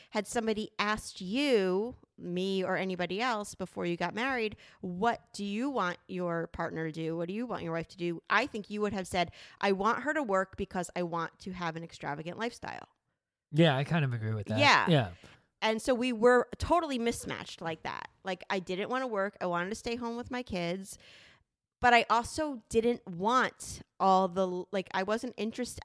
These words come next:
Speaker 1: I pr-, I'm sure I wanted to, like, experience things and take vacations and everything. But I didn't want big, nice houses, and I wasn't interested in, I wasn't looking at, you know, fancy cars. And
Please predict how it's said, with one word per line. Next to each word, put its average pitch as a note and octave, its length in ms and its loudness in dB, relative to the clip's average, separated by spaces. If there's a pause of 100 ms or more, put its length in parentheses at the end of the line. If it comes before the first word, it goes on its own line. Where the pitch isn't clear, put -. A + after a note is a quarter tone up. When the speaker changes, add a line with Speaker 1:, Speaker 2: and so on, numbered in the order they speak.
Speaker 1:
I G#4+ 60 0
pr-, - 140 -8
I'm A4 100 -6
sure A#4 240 -2
I G4 40 0
wanted G#3+ 280 2
to, - 180 -12
like, F#3+ 200 -4 (400)
experience F#3 720 -2
things F3 360 -4
and E3+ 100 -10
take G#3 180 -6
vacations F#3 540 -4
and F3+ 60 -6
everything. F3 360 -4 (340)
But B3+ 120 6
I E4 80 6
didn't G4+ 260 2
want C#4+ 240 4
big, A3 180 6
nice G#3 260 0
houses, G3+ 520 2
and G3 160 -2
I F#3+ 80 2
wasn't G#3+ 480 0
interested G#3 640 0
in, G3 160 -2
I F3+ 60 -4
wasn't A3+ 300 -4 (100)
looking G#3 460 -6
at, F#3+ 180 -2 (100)
you G3+ 100 -2
know, F3 220 0
fancy A3+ 460 -4
cars. G3 600 0
And F#3+ 120 -8